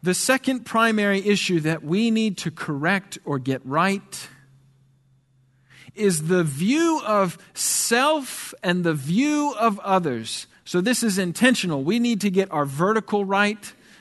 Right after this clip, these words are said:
before we work on our horizontal. But the second thing is our view of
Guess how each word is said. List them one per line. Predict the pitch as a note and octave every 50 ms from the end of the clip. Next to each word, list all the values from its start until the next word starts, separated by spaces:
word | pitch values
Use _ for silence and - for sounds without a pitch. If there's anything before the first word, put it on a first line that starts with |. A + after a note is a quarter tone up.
| _ _
before | - D3 - - F3 F3 E3+ D#3+
we | E3 E3
work | D#3 D#3 D#3+ D#3 D3+ D#3
on | D#3+ D3+
our | C#3+ C#3 C#3
horizontal. | C3 - E3 D#3 D3 C#3+ C#3 B2 C3+ C3+ C3 B2+ A#2 - A2 G2 G2 - _ _ _ _ _ _ _ _ _ _ _ _ _ _ _ _ _ _ _ _ _ _ _ _ _ _ _ _ _ _ _ _ _ _ _ _ _ -
But | E3 D#3+
the | F3 F3+
second | - - A3+ A3+ A3 A3 G#3+ F#3+
thing | A3 A3+ A3 A3
is | G#3 F#3
our | G3+ G3 F#3+
view | F3 F#3+ A3 A3+ A3+
of | G#3+ -